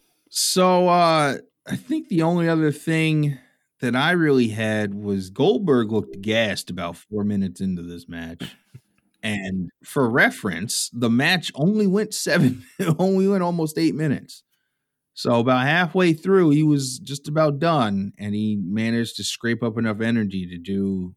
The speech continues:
Speaker 1: uh, his spear and jackknife at the end. And I, uh, sent prayers up for Kevin Nash's quads when he did this leapfrog, because I thought he was a goner.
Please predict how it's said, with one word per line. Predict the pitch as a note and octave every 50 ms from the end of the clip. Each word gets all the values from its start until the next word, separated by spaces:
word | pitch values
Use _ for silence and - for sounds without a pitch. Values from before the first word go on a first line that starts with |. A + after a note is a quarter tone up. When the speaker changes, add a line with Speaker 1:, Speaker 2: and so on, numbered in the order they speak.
| _ _ F2+
Speaker 1:
uh, | F#2 F2+ F2+ F2 F2 E2+ E2+ - - _ _ _ _ _
his | - G#2 F2+ E2 -
spear | - - - A2 G#2 G#2 G2+ G2 F#2+
and | F#2 F#2 F2
jackknife | G2+ G2+ G2+ G2 - - F#2 F2+ E2+
at | F#2 E2+ D#2+ -
the | E2 E2+
end. | E2+ E2+ F2 F2 F2 - _ _ _ _ _ _ _ _ _ _ _ _
And | C#3 C3+ C3+ C3+ C3+
I, | C#3+ D#3 E3 E3 E3+ E3+ E3 D#3 - -
uh, | - C#3 C3+ C3+ C3+ C3+ C3 B2+ B2 A#2+ - - _ _ _ _ _ _ _ _ _ _ _
sent | - - - D3+ C#3+ - -
prayers | - D3+ D#3 D#3 D3+ D3 C3 A2+
up | C#3 B2 G#2+ F#2+ - -
for | - A2 G2
Kevin | - A#2+ A2+ A2 A2+ A2+ A2 A2
Nash's | A2+ A2 A2 G#2+ - - G2+ -
quads | - - B2 A2+ G#2 G#2 G2 F2+ E2+ D#2+ -
when | F#2 F2 F2
he | F2+
did | E2+ F2 F#2 F2+ F2
this | F2+ F2+ F2+ G2
leapfrog, | G2+ G2+ G2+ - - F2+ D#2+ D#2+ D#2+ D#2+ - - _ _ _ _ _
because | F#2 F#2 - _ E2 E2 E2
I | E2+ E2+ E2 - _
thought | G2+ G2 G2 G2+ G2 -
he | - G2+ F#2+
was | F#2 F#2 F#2 F2 F2+
a | F2+
goner. | E2+ F2 E2+ E2 D#2+ - - - - _